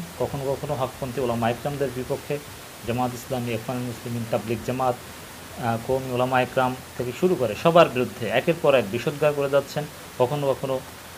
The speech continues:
বিশ্ববিখ্যাত দিনী প্রতিষ্ঠানগুলো সম্পর্কেও তিনি নেতিবাচক অসত্য তথ্য দিয়ে মুসলিম উম্মাকে বিভ্রান্ত করে যাচ্ছেন। আহ, এরই ধারাবাহিকতায় তিনি তার Facebook পেজে একটা video upload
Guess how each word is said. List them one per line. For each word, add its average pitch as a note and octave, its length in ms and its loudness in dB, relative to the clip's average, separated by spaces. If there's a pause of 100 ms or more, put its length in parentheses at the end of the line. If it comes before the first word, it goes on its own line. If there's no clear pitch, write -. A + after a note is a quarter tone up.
(120)
বিশ্ববিখ্যাত C#3 720 0
দিনী B2 300 2
প্রতিষ্ঠানগুলো C3+ 680 0
সম্পর্কেও B2+ 560 0
তিনি A2+ 240 0
নেতিবাচক B2+ 560 0
অসত্য A2 480 -4
তথ্য G#2+ 280 -4
দিয়ে G2+ 220 -2 (280)
মুসলিম D3+ 280 -4
উম্মাকে E3+ 340 0
বিভ্রান্ত A#2 560 -2
করে F#2+ 100 -4
যাচ্ছেন। F#2 380 -8 (1120)
আহ, A2+ 600 0
এরই F#3+ 160 6
ধারাবাহিকতায় D3 840 8 (440)
তিনি C3+ 300 -2 (560)
তার G#2+ 100 0 (100)
Facebook E3 300 6 (100)
পেজে A#2 260 2
একটা A#2+ 280 -2
video B2+ 240 4
upload G2+ 280 2